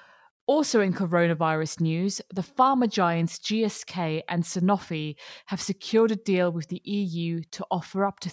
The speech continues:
three hundred million doses of their potential vaccine candidate. The agreement marks a key step in protecting the E U population and will assist G S K and Sanofi in scaling up their manufacturing efforts.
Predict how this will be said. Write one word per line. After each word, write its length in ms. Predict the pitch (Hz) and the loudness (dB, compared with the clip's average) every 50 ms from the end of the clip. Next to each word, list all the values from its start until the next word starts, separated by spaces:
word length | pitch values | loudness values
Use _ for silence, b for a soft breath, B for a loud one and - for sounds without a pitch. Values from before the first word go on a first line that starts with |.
| - - | -10 -10
three 220 | - 220 240 233 | -6 -2 -2 0
hundred 320 | 214 220 220 208 214 208 - | 2 4 4 4 2 2 2
million 420 | - 190 185 180 180 175 175 175 170 | 2 2 2 4 2 2 2 0 0
doses 600 | - 180 180 175 170 - - 160 151 147 - - B B B B B B | 0 -2 0 -2 -2 -4 -6 -8 -8 -8 -10 -12 B B B B B B
of 100 | 180 - | -10 -6
their 140 | 180 165 | -6 -4
potential 500 | - 165 - - - 170 170 160 - 170 | -6 -6 -8 -6 -4 -2 -2 -2 -2 -2
vaccine 520 | 160 156 165 160 - - - 165 156 156 151 | -4 -2 -4 -6 -6 -8 -8 -6 -4 -4 -4
candidate. 760 | - - 165 160 160 151 156 - 147 139 143 147 - - - _ B B B B B B B B B B | -6 -4 -4 -4 -2 -4 -4 -8 -10 -10 -12 -14 -16 -18 -20 _ B B B B B B B B B B
The 120 | B 208 208 | B 4 4
agreement 640 | 185 - - 214 220 240 247 269 285 269 - - - | 4 4 4 6 6 6 6 6 4 2 0 2 2
marks 280 | 202 185 190 - - | 4 4 2 0 -2
a 60 | 196 180 | -6 -6
key 320 | - - - 247 247 226 | -6 -6 -6 -4 -4 -4
step 520 | - - - - - - 185 147 - - - | -4 -4 -4 -6 -4 -4 -4 -4 -6 -8 -10
in 140 | - 175 165 | -6 -6 -6
protecting 440 | - 180 170 175 170 - - 180 170 | -4 -4 -4 -4 -4 -4 -2 -4 -2
the 80 | 165 | -2
E 260 | 170 165 196 202 202 196 190 190 208 | -2 -4 -4 -4 -4 -2 -2 0 0
U 60 | 202 | -2
population 840 | - - 202 - - 208 185 165 151 151 - - - 175 190 196 - B B B B B B B - | -2 -6 -10 -8 -6 -4 -4 -2 -4 -4 -4 -4 -2 0 0 0 0 B B B B B B B 0
and 160 | 185 180 160 - - | 2 2 2 4 6
will 180 | 220 247 254 | 6 6 6
assist 540 | 240 - - - 208 - - - - - - | 6 2 0 -2 -4 -4 -4 -8 -12 -14 -10
G 200 | - 208 208 208 | -4 -2 0 0
S 200 | 202 185 - - | 0 0 -2 -6
K 240 | - - 190 175 170 | -6 -4 -2 0 0
and 100 | 170 165 | 0 0
Sanofi 680 | - - 180 196 233 220 - - - 175 165 170 170 170 B B B B B | 0 2 2 4 2 2 0 -2 -6 -6 -4 -4 -6 -8 B B B B B
in 100 | 190 - | -6 -4
scaling 480 | - - - - 202 202 202 202 190 | -4 -4 -4 -2 -2 0 2 2 2
up 140 | 185 180 - - | 2 0 0 -2
their 120 | 180 170 | -2 0
manufacturing 720 | 175 170 170 170 165 - 170 - _ - - 165 147 151 151 | 0 2 0 0 -2 -2 -6 -12 _ -12 -10 -8 -6 -6 -6
efforts. 540 | 139 - - 151 147 - - - - - | -8 -10 -12 -16 -14 -12 -12 -12 -12 -12